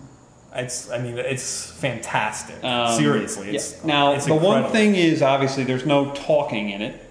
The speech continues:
Speaker 2: because it's short. It's only, like, three minutes. Um, and he does use real Star Wars sounds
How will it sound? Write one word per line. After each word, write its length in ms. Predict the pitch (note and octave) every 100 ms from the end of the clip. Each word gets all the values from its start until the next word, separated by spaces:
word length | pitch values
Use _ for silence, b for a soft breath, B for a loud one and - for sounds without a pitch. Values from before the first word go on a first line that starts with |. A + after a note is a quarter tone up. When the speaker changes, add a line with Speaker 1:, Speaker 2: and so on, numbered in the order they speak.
| -
Speaker 2:
because 220 | C3 B2
it's 200 | A2+ -
short. 360 | - - D#3 A2
It's 100 | A2+
only, 180 | D3 C3
like, 380 | G#2+ G2+ - -
three 220 | B2 A#2
minutes. 600 | G#2+ A2 G2 - - - b b b b b -
Um, 420 | B2 A#2 A2+ A2 C3+
and 180 | C3+
he 140 | C#3 D#3
does 300 | D3 F#3 F#3+
use 240 | F3 E3
real 260 | C#3 D3+ D#3
Star 400 | D3+ D3 C#3 C3+
Wars 300 | C3+ C3 B2+
sounds 600 | - C#3 C3+ C3+ C3+ C3